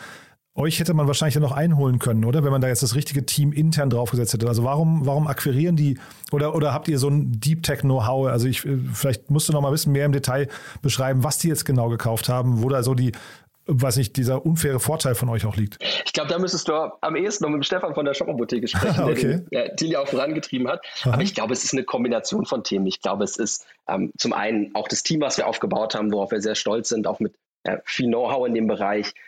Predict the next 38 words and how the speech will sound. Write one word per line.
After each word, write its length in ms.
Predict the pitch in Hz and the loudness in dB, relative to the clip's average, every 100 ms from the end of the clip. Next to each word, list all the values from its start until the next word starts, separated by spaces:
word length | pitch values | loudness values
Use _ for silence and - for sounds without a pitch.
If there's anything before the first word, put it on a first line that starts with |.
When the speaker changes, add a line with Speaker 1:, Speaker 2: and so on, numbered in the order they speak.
| - | -8
Speaker 2:
Ähm, 160 | - 95 | 0 2
Speaker 1:
Mhm. 120 | 135 | 2
Speaker 2:
es 160 | 160 - | 2 -2
ist 180 | - - | -4 -2
auch, 260 | 107 - - - _ | -4 -6 -12 -16 _
glaub 180 | - 110 | -4 -4
ich, 40 | - | -2
das 140 | - | -2
Marketing, 480 | 120 147 120 131 120 | -2 -2 -2 0 0
was 180 | 110 - | -2 -2
wir 240 | 110 104 - | -2 -2 -6
und 80 | 101 | -4
die 60 | |
Marke 380 | 95 110 143 139 | -2 -2 -2 -2
auch, 160 | 110 - | -2 -2
die 120 | 113 | -2
wir 200 | 107 101 - _ | 0 -2 -8 _
ein 60 | - | -4
bisschen 200 | 107 - | -2 -2
anders 260 | 113 143 - | 0 0 0
aufgesetzt 520 | 123 - 110 110 - | -2 -2 -4 -2 -2
haben 100 | 104 | -2
als 160 | 101 | -2
die 80 | - | -2
Shop-Apotheke. 760 | 104 104 - 104 92 104 - 95 _ _ _ | -2 -2 -2 -4 -2 -2 -2 -4 _ _ _
Ähm, 300 | - 98 98 - | -6 -4 -4 -4
es 140 | 82 | -2
ist 140 | 107 104 | -2 0
im 80 | 107 | 0
Prinzip 240 | 104 98 | 0 -2
auch 80 | 101 | -2
die 120 | - | -2
Logistikkompetenz, 1000 | 107 139 - - 131 113 113 113 110 - | -2 -2 -4 -2 -2 -2 -2 -2 -2 -2
die 100 | 110 | -2
im 100 | 101 | 0
Bereich 280 | 104 107 - | 0 -2 -2
der 80 | |
Schnelllieferung 720 | 98 - 110 127 117 110 107 | -2 0 0 0 -2 -2 -2